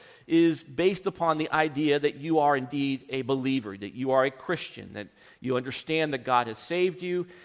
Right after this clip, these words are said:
and that he has raised you up, as communicated in chapter two. You were dead in your trespasses and sin, and as a consequence of that, you needed someone to give you life. You can't raise yourself from the dead.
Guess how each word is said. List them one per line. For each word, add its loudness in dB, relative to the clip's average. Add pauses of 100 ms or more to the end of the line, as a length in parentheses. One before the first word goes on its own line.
(160)
and -8
that -2
he -4
has -4
raised 0
you -2
up, 2
as -2
communicated -6
in -8
chapter -6
two. -8
You -6
were -4
dead 4 (360)
in -6
your -6
trespasses -4
and -10
sin, -8
and -8
as -8
a -10
consequence -4
of -10
that, -4
you -6
needed -4
someone -2
to -8
give -4
you -2
life. 2 (220)
You -8
can't -6
raise -4
yourself -2
from -6
the -6
dead. -2